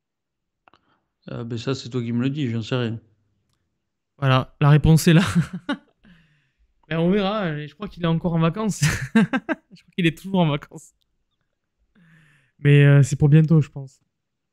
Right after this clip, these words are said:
Speaker 2: Puis il y aura d'autres invités. Tu sais que d'ailleurs, j'y pensais, mais Bourdillon, il viendrait, je pense, hein.
Speaker 1: Ouais, peut-être, oui.
Speaker 2: Je pense qu'il viendrait, ouais.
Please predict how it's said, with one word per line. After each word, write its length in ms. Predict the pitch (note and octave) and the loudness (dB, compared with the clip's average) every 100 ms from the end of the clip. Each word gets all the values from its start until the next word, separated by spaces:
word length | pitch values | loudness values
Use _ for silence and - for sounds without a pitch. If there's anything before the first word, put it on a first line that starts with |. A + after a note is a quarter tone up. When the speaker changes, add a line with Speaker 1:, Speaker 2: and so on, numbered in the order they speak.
| _ _ _ _ | _ _ _ _
Speaker 2:
Puis 80 | D#3 | 2
il 20 | |
y 20 | |
aura 100 | D3+ | 4
d'autres 180 | D#3 - | 4 4
invités. 280 | G#3+ G#3+ C#4+ | 2 4 2
Tu 60 | - | 2
sais 80 | G3 | 2
que 60 | |
d'ailleurs, 180 | F3+ G#3 | 4 4
j'y 100 | D#3 | 2
pensais, 240 | F3 G3+ C#4+ | 0 0 2
mais 100 | A3 | 2
Bourdillon, 560 | D3+ E3 D#3 D#3 F#3 | 4 4 4 4 4
il 80 | D#3+ | 4
viendrait, 280 | C#3 C#3+ B3+ | 2 0 -2
je 60 | - | -6
pense, 280 | D3+ C#3 F#3 | -10 -10 -14
hein. 80 | _ _ _ _ _ _ _ _ _ _ _ _ _ _ _ _ _ | _ _ _ _ _ _ _ _ _ _ _ _ _ _ _ _ _
Speaker 1:
Ouais, 160 | B2 C3 | -12 -12
peut-être, 500 | C3 - B2 C3+ - B2+ | -10 -8 -8 -8 -10 -12
oui. 140 | C3 - _ _ _ _ _ _ _ _ _ _ _ _ _ _ _ _ | -12 -14 _ _ _ _ _ _ _ _ _ _ _ _ _ _ _ _
Speaker 2:
Je 60 | D3 | _
pense 180 | C#3+ - | -8 -6
qu'il 100 | C#3+ | -4
viendrait, 220 | E3+ G#3 | -2 0
ouais. 120 | D#3+ | -4